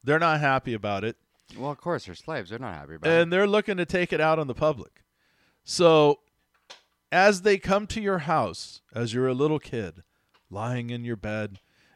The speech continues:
Speaker 1: you're waiting for Saint Nic-, Nicholas to come. If you were naughty, okay,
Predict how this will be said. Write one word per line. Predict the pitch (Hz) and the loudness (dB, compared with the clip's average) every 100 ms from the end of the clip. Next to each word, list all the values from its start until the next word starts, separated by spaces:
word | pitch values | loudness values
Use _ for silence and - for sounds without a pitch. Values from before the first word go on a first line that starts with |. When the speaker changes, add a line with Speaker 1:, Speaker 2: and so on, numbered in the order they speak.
| _ | _
Speaker 1:
you're | 95 | -12
waiting | 101 113 113 | -8 -6 -8
for | 110 101 | -10 -12
Saint | - 113 104 | -10 -10 -8
Nic-, | 113 _ _ _ _ _ 117 | -12 _ _ _ _ _ -12
Nicholas | 117 110 107 | -10 -8 -10
to | - | -12
come. | - 107 101 98 _ _ _ _ _ _ _ _ - | -12 -10 -10 -12 _ _ _ _ _ _ _ _ 6
If | 196 247 - | 10 10 8
you | 180 208 | -2 0
were | 202 185 | 2 0
naughty, | 160 151 165 139 82 92 _ _ _ _ _ _ - | 0 2 2 0 -4 -14 _ _ _ _ _ _ -20
okay, | - 127 113 117 | -6 -2 -2 -2